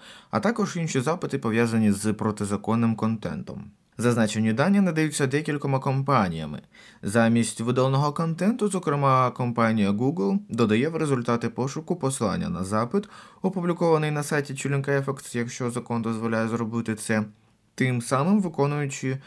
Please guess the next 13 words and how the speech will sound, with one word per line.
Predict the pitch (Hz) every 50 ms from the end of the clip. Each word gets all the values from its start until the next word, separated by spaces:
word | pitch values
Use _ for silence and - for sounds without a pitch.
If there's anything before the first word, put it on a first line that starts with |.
| - - - _
положення | - 143 127 120 117 127 151 156 151 156 147 143 143 139 135 131 120 -
підрозділу | 113 107 107 110 117 117 113 101 110 107 104 101 104 101 101 98 98 95
C | 95 95 - - - 107 104 98
один | 95 90 98 95 90 90
C | - - - 139 151
параграфу | - - 127 117 113 110 104 98 101 - 95
п'ятсот | 92 - 98 95 - - - 92 90 90
два | 95 95 110 135 156
титулу | 151 - 120 107 104 - 92 90 92 87
два | 87 98 110 139
Digital | 120 107 104 113 120 120 110 113 110 101
Millennium | 98 92 92 92 92 92 92 92 95
Copyright | - - 95 90 - - 90 87 87 85 82 -